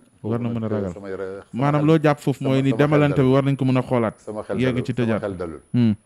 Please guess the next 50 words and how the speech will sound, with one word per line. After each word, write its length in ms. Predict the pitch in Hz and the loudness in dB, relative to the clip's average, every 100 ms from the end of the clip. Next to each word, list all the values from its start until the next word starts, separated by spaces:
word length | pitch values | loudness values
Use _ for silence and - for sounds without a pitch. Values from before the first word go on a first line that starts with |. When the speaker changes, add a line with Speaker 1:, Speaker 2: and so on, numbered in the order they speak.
| _ - | _ -12
Speaker 2:
Et 80 | 98 | -10
en 80 | 101 | -10
plus, 160 | 98 95 95 | -10 -12 -8
pandémie 440 | 110 107 107 98 | -8 -6 -8 -10
tamit 160 | 101 95 | -12 -14
dañ 140 | 98 | -12
ko 80 | 95 | -12
wax, 120 | 85 - | -12 -14
amul 180 | 107 95 | -16 -16
frontière. 440 | - 95 85 90 - _ _ _ _ _ _ _ 113 - _ _ - | -16 -18 -14 -14 -16 _ _ _ _ _ _ _ -18 -18 _ _ -16
Virus 260 | 92 101 92 | -10 -10 -10
bi 100 | 98 | -14
amul 180 | 92 87 | -14 -16
frontière. 420 | - 82 - 78 | -16 -18 -16 -8
Speaker 1:
Kon 100 | 170 160 | -4 -2
da 60 | |
ngay 140 | 185 190 | -2 2
jox 160 | 190 165 | 2 2
dëgg 220 | 147 160 165 | 0 0 0
le 80 | 190 | -2
président 280 | 165 156 147 | -2 -2 -2
Macky 140 | 143 | -4
Sall 260 | - 127 143 | -4 -4 -4
mi 160 | 143 139 | -2 -2
wax 140 | 135 - | -4 -4
passe 180 | 139 - | -6 -4
sanitaire, 360 | 127 117 101 | -6 -4 -6
nañ 160 | 98 123 | -4 -6
ko 100 | - | -4
étudier 300 | 107 113 107 | -4 -4 -4
pour 140 | - 113 | -4 -4
jëmmal 240 | 117 117 113 | -2 -2 -4
ko 100 | 104 | -4
ci 100 | 104 | -4
yenn 140 | 104 | -4
place. 220 | - 92 | -6 -10
Speaker 2:
Passe 160 | - - | -10 -14
sanitaire, 400 | 147 156 139 139 | -14 -12 -10 -6
Speaker 1:
Oui. 140 | 190 123 135 | -6 -6 -10
Speaker 2:
euh, 180 | 131 | -12
fu, 120 | 131 143 143 143 135 143 143 - - - | -12 -14 -16 -16 -16 -16 -16 -16 -16 -14
est-ce 100 | - | -10
que 60 | 139 | -6
tax 180 | 139 | -6
na? 140 | 151 262 _ | -6 -12 _
Gisoo 200 | 104 113 | -10 -8
France 240 | 113 127 147 | -6 -6 -6
am 100 | 120 | -6
nañ 140 | 110 | -8
ko. 180 | 90 | -10